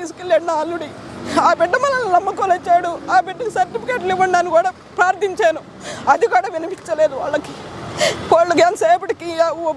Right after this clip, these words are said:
బ్లాక్‌మెయిల్ చేస్తున్నారు ఎవరికైనా చెప్పుకొని. కానీ నేను అట్లా అనలేదు, నేను దేనికైనా తెగిచ్చేస్తున్నానని కూడా చెప్పాను వాళ్ళకి. నా బిడ్డ జీవితం కోసం ఎంతైనా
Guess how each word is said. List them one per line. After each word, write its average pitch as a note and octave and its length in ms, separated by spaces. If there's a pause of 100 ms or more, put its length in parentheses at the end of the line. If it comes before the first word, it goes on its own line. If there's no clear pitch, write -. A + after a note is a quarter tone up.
బ్లాక్‌మెయిల్ F4 520
చేస్తున్నారు D#4 400
ఎవరికైనా E4 440
చెప్పుకొని. E4+ 480 (500)
కానీ D4 320
నేను D#4+ 180
అట్లా A3+ 200
అనలేదు, D4+ 280 (120)
నేను D#4 220
దేనికైనా E4+ 480
తెగిచ్చేస్తున్నానని E4+ 760
కూడా D#4 160
చెప్పాను D#4+ 340
వాళ్ళకి. B3 260 (680)
నా C4+ 80 (100)
బిడ్డ C#4+ 140 (120)
జీవితం D#4+ 360
కోసం D4 220 (140)
ఎంతైనా D#4+ 320